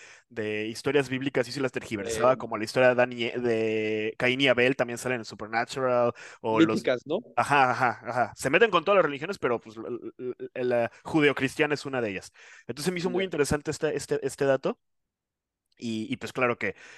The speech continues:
Speaker 1: que, pues, aquí en La Pasión, pues, es no solo cristiana, es católica, porque Mel Gibson es católico. Y, y, y sí, nuevamente regresamos ahora sí afuera de, de, de cuestiones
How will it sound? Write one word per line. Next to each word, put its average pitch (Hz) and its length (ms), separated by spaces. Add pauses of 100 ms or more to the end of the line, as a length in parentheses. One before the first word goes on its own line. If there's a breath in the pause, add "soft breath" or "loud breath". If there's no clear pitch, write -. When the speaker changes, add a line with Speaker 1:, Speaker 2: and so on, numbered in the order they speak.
(120)
Speaker 1:
que, - 100
pues, 117 140
aquí 127 240
en 123 60
La 120 100
Pasión, 147 340
pues, 120 200
es - 300
no 156 180
solo 190 240
cristiana, 139 480
es 113 120
católica, 123 500
porque - 200
Mel 104 140
Gibson 104 260
es 104 100
católico. 135 480 (840)
Y, 104 920 (880)
y, 110 520
y 120 80
sí, 131 440
nuevamente 143 640
regresamos 127 600
ahora 110 140
sí 117 220
afuera 107 380
de, 101 120
de, 101 240 (160)
de 104 220 (100)
cuestiones - 800